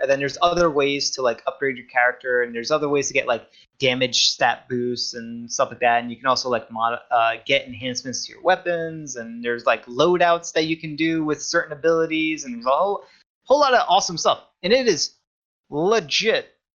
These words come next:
System Shock two. They pretty much ripped everything they could from System Shock two and just rethemed it and did some simplification of, of some mechanics, and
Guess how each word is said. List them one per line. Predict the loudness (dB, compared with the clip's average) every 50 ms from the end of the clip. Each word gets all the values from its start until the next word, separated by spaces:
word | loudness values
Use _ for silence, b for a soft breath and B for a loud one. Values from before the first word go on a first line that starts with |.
| _ _ _ _ _ _ _ _ _ _ -6
System | -4 -2 -2 -2 0 0 0 0 0 -6 -4 -2
Shock | 2 2 2 2 0
two. | -2 -4 -2
They | 0 -2 -2 -2
pretty | -4 _ -8 -2 -2 0 0
much | 0 -2 -2 -6 -8 -4 0
ripped | 2 2 2 0 -6 -14 -14 -14 _ _ _ _ _ _ _ _ _ _ _ _ 2
everything | 2 2 2 2 0 0 0 0 0
they | 0 0 0
could | 0 -4 -4 -4
from | -6 -10 -10
System | -8 -8 -8 -6 -6 -6 -6 -6
Shock | -2 0 0 0 0 -2 -6 -8
two | -4 -2 0 0 0 -2 -4 -6 -6
and | -8 -6
just | -4 -6 -6 -6 _ _ _ _ _ _ _ _ _ _ _ _ -10 -4 0
rethemed | 0 0 0 -2 -4 -2 -2 0 0 0 2
it | 2 2 2 0 -4
and | -4 -4 -4 0
did | 0 0 0 0
some | 0 2 2 2 0 -2
simplification | -6 -6 -6 -6 -8 -8 -8 -8 _ -6 -6 -4 -4 -6 -6 -6
of, | -8 -8 -10 B B B B B B 0
of | 0 2
some | 2 2 2 2
mechanics, | 0 -4 -4 -2 -2 -2 -2 -2 -4 -10 -8 -6
and | -6 -4 -4 -6 -8